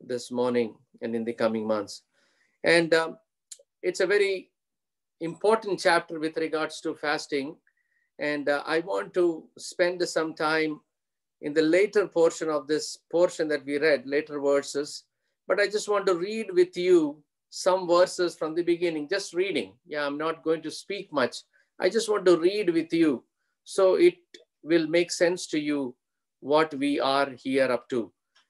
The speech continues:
Verse one, it says, "Cry aloud, spare not, lift up thy voice like a trumpet,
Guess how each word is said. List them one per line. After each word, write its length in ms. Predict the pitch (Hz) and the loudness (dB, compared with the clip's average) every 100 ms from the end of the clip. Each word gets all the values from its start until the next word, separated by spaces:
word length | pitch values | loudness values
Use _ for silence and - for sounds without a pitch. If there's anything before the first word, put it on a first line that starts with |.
| _ - | _ 2
Verse 240 | 180 185 | 4 4
one, 180 | 196 208 | 0 0
it 120 | 202 | 0
says, 280 | - 190 185 | 0 0 -2
"Cry 280 | - 220 226 | -4 -2 2
aloud, 520 | 220 196 190 196 180 | 4 4 2 2 -2
spare 420 | - - 202 208 190 | -10 -12 -4 -4 -4
not, 360 | 180 165 151 _ _ _ _ | -6 -8 -10 _ _ _ _
lift 440 | 156 170 214 214 | -10 0 0 0
up 140 | 214 190 | -6 -2
thy 160 | 190 | 0
voice 460 | 180 170 175 180 - | 0 0 0 -2 -4
like 200 | 165 160 | -6 -6
a 60 | 165 | -8
trumpet, 540 | - 165 170 156 139 | -6 -6 -2 -4 -4